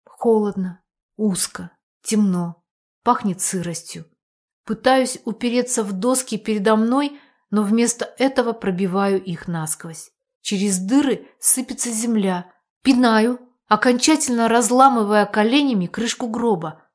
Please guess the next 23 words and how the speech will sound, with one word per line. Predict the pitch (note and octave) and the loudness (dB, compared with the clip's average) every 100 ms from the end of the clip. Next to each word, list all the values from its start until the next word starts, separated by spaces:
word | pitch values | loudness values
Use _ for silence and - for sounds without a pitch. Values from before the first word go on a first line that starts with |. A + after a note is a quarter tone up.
| _ - | _ -10
Отчаянно | F3+ - A#3+ A3 G#3 | -8 -2 0 2 0
копаю, | G#3 G3 - B3 C4 B3+ - - - - | -2 -4 2 4 4 2 -6 -20 -14 -4
земля | G3+ B3+ B3+ C#4+ | 2 4 6 6
забивается | A#3+ G#3+ A3+ B3 A#3+ A#3+ | 4 0 2 4 4 0
под | - G#3+ G3 | 0 0 2
ногти, | A3 A#3 - - A3 _ | 2 0 -4 -10 -12 _
сыпется | - - C#4 - - | 0 2 0 -2 -2
в | G#3 | 0
лицо, | A3 A3 - B3 B3 - - | 0 0 2 4 2 -2 -4
забивает | F3 F3 F#3 F3+ F3+ - - | -2 0 -2 -2 -4 -8 -8
уши. | F#3+ E3+ - - _ _ _ - | -6 -6 -8 -10 _ _ _ -6
Прикрываю | G3 G3 G3 G#3 G3+ | -4 -2 0 2 2
глаза | G3 G3+ G3+ A#3 | 2 0 2 4
и | A3 | 2
ускоряюсь, | G3+ - G#3+ A#3 C4+ A#3 - - - - | 2 -2 0 2 2 0 -2 -14 -10 -4
пока | C4+ C#4 | 0 0
не | B3 A#3+ | 0 -2
чувствую, | - C#4+ D4 G#3 F#3+ F#3+ - | -4 -4 -2 -2 -2 -4 -16
что | - - A#3+ | -10 -2 0
рука | A#3 C4+ C4+ | 2 4 4
вылезла | G3 C4 C4 A#3+ A3 | 4 0 0 0 0
на | G#3 | 0
поверхность. | A3 A3+ B3 - E3+ D3 - | -2 0 -2 -2 -10 -14 -18